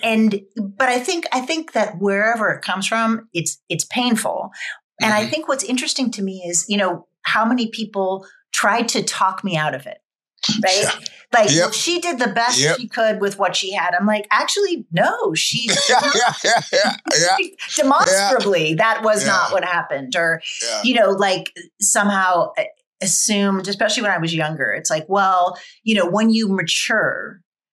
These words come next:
Speaker 1: you'll
Speaker 2: Mm-hmm.
Speaker 1: understand. When you have children of your own, you'll understand."
Speaker 2: Uh, yeah.
Speaker 1: And, and
Speaker 2: I
Speaker 1: I
Speaker 2: had to
Speaker 1: did.
Speaker 2: deal, I, I, I had to deal with a lot of that Hallmark card after school specialing, which is why I made reference to it twice in the Substack,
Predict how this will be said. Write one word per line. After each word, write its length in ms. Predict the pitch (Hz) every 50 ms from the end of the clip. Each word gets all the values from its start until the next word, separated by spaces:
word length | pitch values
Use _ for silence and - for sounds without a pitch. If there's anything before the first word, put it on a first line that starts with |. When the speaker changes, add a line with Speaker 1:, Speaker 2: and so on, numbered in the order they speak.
| _ _
Speaker 1:
you'll 220 | - 196 202 190 170
Speaker 2:
Mm-hmm. 80 | 175
Speaker 1:
understand. 540 | 170 165 160 156 - - 160 151 135 131 135
When 120 | 170 190 196
you 100 | 202 220
have 240 | 208 196 202 - -
children 420 | - - - 220 202 208 202 196
of 80 | 175 165
your 240 | 170 165 160 - -
own, 260 | 180 208 233 247 202
you'll 160 | 160 151 156 -
understand." 680 | - 156 - - - - 92 92 92 92 90 90 90 -
Speaker 2:
Uh, 20 | - _ _ _ -
yeah. 360 | 113 110 107 104 101 101 98 -
Speaker 1:
And, 180 | 220 226 226
and 180 | 220 - 226 240
Speaker 2:
I 60 | - 170
Speaker 1:
I 20 |
Speaker 2:
had 120 | 185 220 196
to 60 | -
Speaker 1:
did. 80 | 330 440
Speaker 2:
deal, 120 | 587 605
I, 120 | - - 175 -
I, 600 | 180 180 190 - - - - - - - - -
I 20 | 156
had 140 | 180 185 165
to 60 | 165
deal 180 | 151 170 170 160
with 120 | 151 139
a 40 | 139
lot 220 | 139 143 143 139
of 60 | 135 135
that 120 | 127 123 -
Hallmark 580 | - - 139 135 135 135 135 127 123 127 - - -
card 540 | - 135 127 123 120 120 120 117 117 117 _ _ 131
after 180 | 131 131 - -
school 300 | - - - 135 120 123
specialing, 640 | - - - - 123 123 - 131 127 123 117 110 - - - - _
which 140 | - 127 123
is 120 | 113 113
why 220 | 123 131 135 123 123
I 20 |
made 180 | 127 123 120 113 107
reference 360 | 120 127 123 - - - -
to 100 | - 131 120
it 120 | 107 -
twice 500 | - - - 151 147 147 139 135 131 -
in 180 | - 127 123 117
the 80 | 110
Substack, 540 | - - 127 127 123 - - - 113 107 107